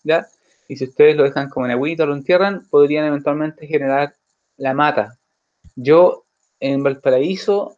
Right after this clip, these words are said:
aquí en Curauma, he intentado por distintos medios y nunca he podido hacer brotar esta cuestión. Se,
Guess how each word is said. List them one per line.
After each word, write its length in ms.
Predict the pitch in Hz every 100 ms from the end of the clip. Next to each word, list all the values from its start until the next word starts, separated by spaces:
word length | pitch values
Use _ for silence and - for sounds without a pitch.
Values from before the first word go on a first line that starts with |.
| 175
aquí 220 | 123 -
en 100 | 151 147
Curauma, 600 | 135 156 202 196 196 -
he 80 |
intentado 720 | 156 147 131 123 - 160 180
por 120 | 170 131
distintos 520 | 127 - 156 165 160
medios 360 | 165 165 165 143
y 80 | 131
nunca 360 | 143 - 143 135
he 100 | 135
podido 460 | 135 131 135 131
hacer 300 | 127 - 131 _ _ _
brotar 360 | 127 131 131 131
esta 120 | -
cuestión. 300 | _ - - _ _ _
Se, 360 | - 127 123